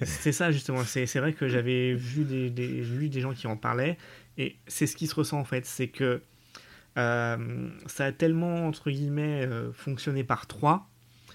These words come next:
que on, c'est peut-être aussi ce qui explique vraiment ces carences d'écriture, de caractérisation, tout.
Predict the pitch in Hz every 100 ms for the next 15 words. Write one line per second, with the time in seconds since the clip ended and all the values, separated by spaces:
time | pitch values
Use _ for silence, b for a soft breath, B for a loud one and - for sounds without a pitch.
0 | B B - 131 127 123 123 123 120 120
1 | 120 120 117 120 123 - 120 - 139 131
2 | 143 - - 131 - 156 131 135 143 151
3 | 127 - 135 127 147 147 135 123 123 123
4 | - 120 - 156 156 139 127 127 123 117
5 | 139 127 127 123 - 147 143 - 165 196